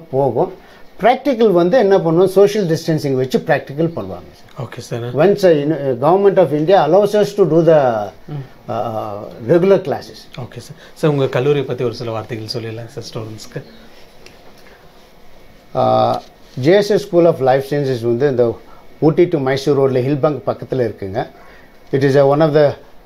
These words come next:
Speaker 1: uh, good institutes in India. Uh, I requ-, I request all the students to come visit us.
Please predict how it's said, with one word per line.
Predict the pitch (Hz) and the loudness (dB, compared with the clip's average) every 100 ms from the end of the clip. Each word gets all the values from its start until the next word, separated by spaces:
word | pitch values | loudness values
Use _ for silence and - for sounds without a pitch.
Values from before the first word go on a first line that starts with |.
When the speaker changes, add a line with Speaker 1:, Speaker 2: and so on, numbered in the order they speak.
| - - | -12 -4
Speaker 1:
uh, | 120 120 | -2 0
good | 156 165 | 0 2
institutes | 170 160 - 175 170 165 | 2 0 0 2 2 0
in | 139 | -2
India. | 131 123 127 139 | -2 0 0 0
Uh, | 117 107 104 - - - - - - - | -6 -10 -10 -18 -20 -20 -20 -20 -16 -2
I | 131 131 131 127 123 123 135 - - 123 | 2 4 4 2 -2 -2 -6 -14 -14 -6
requ-, | 143 - 190 170 | -6 2 4 4
I | 139 | 0
request | 135 135 190 180 170 | -2 2 2 2 -4
all | 156 151 | 0 2
the | 160 | 2
students | 147 147 156 165 165 | 0 2 2 2 0
to | 156 139 - - - - | -2 -2 -4 -14 -14 -4
come | 156 175 | 0 0
visit | 143 143 190 175 | 0 2 2 2
us. | 175 | 0